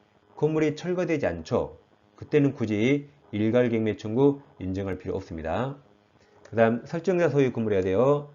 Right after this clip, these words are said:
제삼 자 소유 건물 못합니다. 다음 의무가 없어요. 선택사항입니다.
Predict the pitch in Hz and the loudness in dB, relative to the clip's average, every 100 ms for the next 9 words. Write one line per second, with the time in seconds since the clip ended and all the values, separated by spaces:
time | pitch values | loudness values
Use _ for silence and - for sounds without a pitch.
0 | - - 113 127 151 151 143 139 117 110 | -20 -2 0 0 0 0 2 0 0 -2
1 | 104 101 110 98 113 147 147 - - _ | -2 -2 -2 0 2 2 2 -6 -18 _
2 | _ _ - 110 117 143 156 139 104 - | _ _ -10 -4 0 2 2 2 2 2
3 | 127 127 147 147 143 113 101 95 95 127 | 0 0 -2 -4 -4 -4 -4 -2 2 2
4 | 143 | 0